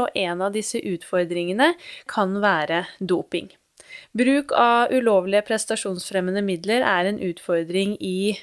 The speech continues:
bransjen, og er noe som er svært viktig at vi som bransje og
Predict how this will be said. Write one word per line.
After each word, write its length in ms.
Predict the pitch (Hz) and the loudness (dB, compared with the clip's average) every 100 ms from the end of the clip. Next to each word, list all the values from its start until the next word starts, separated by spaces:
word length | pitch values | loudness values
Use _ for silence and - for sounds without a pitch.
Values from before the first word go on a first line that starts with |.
| - | -6
bransjen, 560 | 220 226 185 - 269 330 | -2 0 0 -2 0 2
og 160 | 285 | 0
er 240 | - 190 220 | 0 0 0
noe 200 | 196 175 | -2 -4
som 180 | - 202 | -2 0
er 160 | 196 | 0
svært 480 | 202 - 185 196 - | -2 -2 -2 -2 -4
viktig 460 | 247 - - 254 277 - - - 220 | -8 -8 0 0 0 -8 -16 -2 0
at 160 | 214 | 0
vi 220 | 202 196 220 226 | -2 -2 -2 0
som 240 | 240 226 | -2 0
bransje 560 | 240 202 180 - 233 262 | 0 0 0 2 4 4
og 400 | - 196 208 | 4 4 2